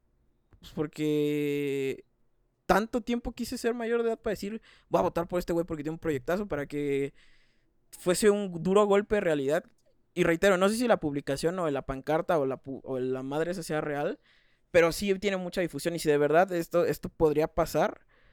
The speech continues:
ah, ya no, o sea, ¿qué, qué seguridad tengo entonces de que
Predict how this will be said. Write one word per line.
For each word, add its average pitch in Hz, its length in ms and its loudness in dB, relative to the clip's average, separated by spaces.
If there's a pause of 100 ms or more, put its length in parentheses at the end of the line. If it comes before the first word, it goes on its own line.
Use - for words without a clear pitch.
(920)
ah, 170 440 2 (880)
ya 185 140 8
no, 180 160 6
o 180 60 6
sea, 180 340 6
¿qué, 214 220 4
qué 233 120 0
seguridad 196 420 4
tengo 214 200 -4
entonces 202 320 -4
de 160 120 -4
que - 180 -18